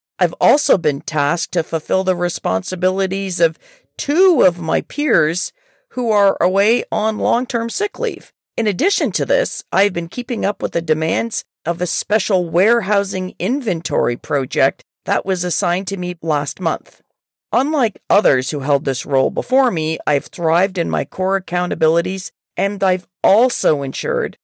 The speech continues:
that I've continued to meet the requirements of my secondary duties, including social committee, fire warden,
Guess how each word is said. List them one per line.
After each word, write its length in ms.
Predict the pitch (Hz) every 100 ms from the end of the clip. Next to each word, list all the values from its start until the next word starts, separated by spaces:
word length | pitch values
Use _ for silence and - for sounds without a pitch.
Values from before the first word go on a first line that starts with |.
| _ -
that 120 | 170
I've 240 | 156 165
continued 540 | - 190 214 214 226 196
to 100 | 208
meet 200 | 220 220
the 100 | 214
requirements 720 | 214 - 220 226 240 247 -
of 220 | - 226
my 160 | 247 269
secondary 720 | - 415 - 254 175 139 131
duties, 580 | 135 113 123 - - - _ _ _ _ _
including 420 | 180 175 170 147
social 360 | 147 262 269 277
committee, 440 | 262 240 233 226
fire 360 | 208 196 190 185
warden, 500 | 170 156 156 160